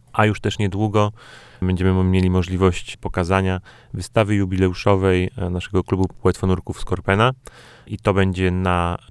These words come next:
pierwszym piętrze, dziedziniec pod kopułą. I to będzie tak naprawdę do końca listopada ta wystawa jubileuszowa naszych podwodnych podróżników, e, także cały czas wokół tych podróży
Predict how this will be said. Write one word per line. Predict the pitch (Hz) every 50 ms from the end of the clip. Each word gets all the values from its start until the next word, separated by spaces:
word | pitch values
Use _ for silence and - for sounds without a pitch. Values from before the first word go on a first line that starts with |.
| -
pierwszym | - 104 101 - - 117 110
piętrze, | - 120 120 120 - - 131 127 123 139
dziedziniec | 120 - 90 90 90 98 98 90 -
pod | - 92 -
kopułą. | - - 82 - - 123 123 127 127 131 131 - - - - - - - - - - -
I | - 98
to | - - 107 95
będzie | 104 98 98 87 85
tak | - - 85
naprawdę | 95 92 - 98 90 87 92 90
do | 85 82 101 -
końca | - 104 98 95 - - 95
listopada | 90 90 - - - 92 - - 95 98 92 92 90
ta | 87 - 92 85
wystawa | 85 87 - - - 90 87 85 87 87 85 82 82 - - -
jubileuszowa | 82 82 82 80 82 82 78 78 - 90 85 78 82 82 82 - - - - - - - - - - - -
naszych | 82 80 78 - - 87 -
podwodnych | - - 85 87 87 85 82 87 82 -
podróżników, | - 85 87 87 87 82 87 90 87 - 90 87 82 - - - -
e, | 92 - 82 80
także | - 85 78 76 78 76
cały | - - 85 80 76
czas | - 85 71
wokół | 76 78 - - 90
tych | - - - -
podróży | - 85 82 82 82 80 73 80 80 80